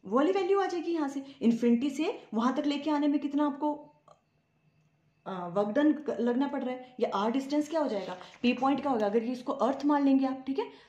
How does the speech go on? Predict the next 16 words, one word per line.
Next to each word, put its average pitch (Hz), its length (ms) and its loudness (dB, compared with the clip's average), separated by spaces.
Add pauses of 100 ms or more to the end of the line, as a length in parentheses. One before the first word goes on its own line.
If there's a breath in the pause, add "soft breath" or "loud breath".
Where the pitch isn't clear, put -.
तो 220 60 0
यहाँ 214 200 0
पे 294 120 0
आ 302 100 2
जाएगा 294 240 0
वो, 285 200 -2
इसका 233 180 -4
रेडियस 226 340 0
कैप-, 262 320 -8
कितना 277 240 -2
हो 262 60 2
जाएगा, 190 260 -2
कैपिटल 226 500 -6
R। 311 120 -6 (840)
क्लियर 277 220 8
है? 330 220 -2